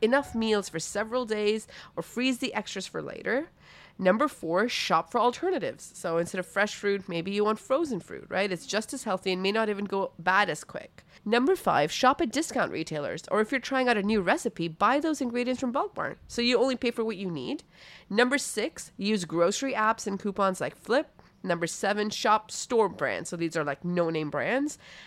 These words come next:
And number eight, transform food scraps. So you could use coffee rinds as plant fertilizer or face scrubs.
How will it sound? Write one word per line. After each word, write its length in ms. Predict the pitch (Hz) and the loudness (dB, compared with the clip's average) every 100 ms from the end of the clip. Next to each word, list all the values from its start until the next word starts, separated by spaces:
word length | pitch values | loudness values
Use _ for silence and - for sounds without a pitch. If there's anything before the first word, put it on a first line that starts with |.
| - | -6
And 180 | 165 196 | -2 2
number 360 | 240 247 240 - | 2 4 4 6
eight, 500 | 220 190 - - - | 4 4 0 -10 -10
transform 680 | - 226 254 - 240 233 240 | -6 0 0 -2 -2 -2 -2
food 380 | - 294 320 | -4 0 0
scraps. 480 | - - - - - - | -2 -8 -8 -12 -16 -10
So 200 | 185 180 | -4 -2
you 140 | 180 | -2
could 140 | 175 170 | -4 -4
use 180 | 165 | -6
coffee 380 | - - 220 226 | -6 -2 -2 0
rinds 340 | 202 202 202 180 | 0 2 0 -2
as 160 | - | -8
plant 420 | - - 220 226 | -8 0 2 2
fertilizer 680 | - 233 - 196 208 208 196 | -2 -4 -2 0 0 0 -2
or 60 | 143 | -2
face 340 | - 220 226 | -2 0 0
scrubs. 460 | - - 226 214 | -2 0 2 2